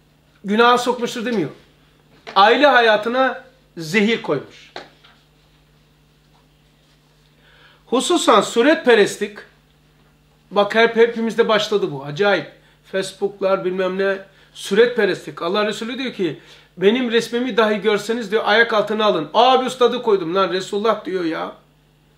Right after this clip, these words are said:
"Babam var," diyor, "babanım, dedemin," diyor. Hayır, koyamazsın kardeş. Çünkü o resimlerin gözlerine cinler geçiş yapıyor. Odalarda, evlerdeki resimlerin gözlerinden giriyorlar.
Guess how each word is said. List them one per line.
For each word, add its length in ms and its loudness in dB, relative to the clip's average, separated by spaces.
"Babam 460 4
var," 240 4
diyor, 160 6
"babanım, 440 4
dedemin," 480 2
diyor. 220 -2
Hayır, 260 0
koyamazsın 400 -4
kardeş. 460 -10
Çünkü 520 -2
o 240 6
resimlerin 580 0
gözlerine 560 2
cinler 560 2
geçiş 400 -2
yapıyor. 320 -6
Odalarda, 560 2
evlerdeki 680 2
resimlerin 720 0
gözlerinden 580 4
giriyorlar. 440 2